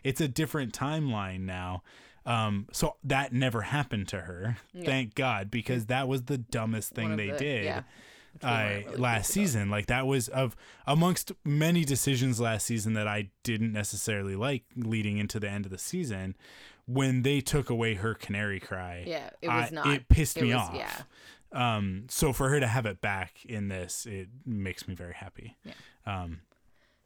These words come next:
Speaker 2: Overall, I, I, I don't know. I'm just, I feel like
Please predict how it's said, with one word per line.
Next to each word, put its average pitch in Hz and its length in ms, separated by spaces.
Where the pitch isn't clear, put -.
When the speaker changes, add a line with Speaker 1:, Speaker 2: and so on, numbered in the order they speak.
Speaker 2:
Overall, 143 560
I, 156 220
I, 160 260
I 131 100
don't 107 100
know. 87 120
I'm 143 200
just, - 260
I 170 140
feel 175 280
like 139 360